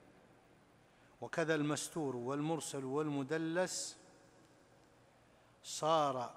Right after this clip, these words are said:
حديثهم حسنا لذ-، لا لذاته بل بالمجموع". أولًا هو ذكر سيء الحفظ والمستور، الراوي المستور، والحديث المدلس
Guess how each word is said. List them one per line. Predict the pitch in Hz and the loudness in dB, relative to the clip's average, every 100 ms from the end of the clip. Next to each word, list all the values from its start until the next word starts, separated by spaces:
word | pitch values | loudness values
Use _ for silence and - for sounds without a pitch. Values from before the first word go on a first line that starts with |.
| - | -12
حديثهم | - 143 131 156 156 143 135 117 | -6 -4 -4 -2 -4 -4 -6 -4
حسنا | 165 156 175 156 | -2 -2 0 -2
لذ-، | 131 131 139 131 | -2 -4 -6 -4
لا | 143 165 | 2 2
لذاته | 147 127 151 160 165 175 160 | 2 0 0 0 -4 -4 -2
بل | 151 123 | -2 -2
بالمجموع". | 143 139 131 120 120 113 85 - - - - - - - - - - - | 0 0 0 -2 -6 -8 -12 -20 -20 -20 -20 -20 -20 -20 -20 -20 -6 2
أولًا | 151 185 185 165 | 6 8 6 6
هو | 156 185 | 4 4
ذكر | 160 165 185 180 - - - - - | 4 4 2 2 -4 -16 -20 -20 -12
سيء | - - 160 156 143 | -4 0 2 2 0
الحفظ | - 131 - - - - - - - - - - - - - - - - - - 135 | -2 -6 -8 -20 -20 -20 -20 -20 -20 -20 -20 -20 -20 -20 -20 -20 -20 -20 -20 -8 2
والمستور، | 151 160 156 - 156 127 - - - - - - - - 120 | 4 6 4 0 -2 -2 -6 -20 -20 -20 -20 -20 -20 -18 -4
الراوي | 131 139 | 0 0
المستور، | 131 - - 113 | 0 -4 -8 -2
والحديث | 139 143 151 156 151 | 0 0 2 2 2
المدلس | 151 147 147 156 156 175 - - | 2 2 2 2 4 2 0 -10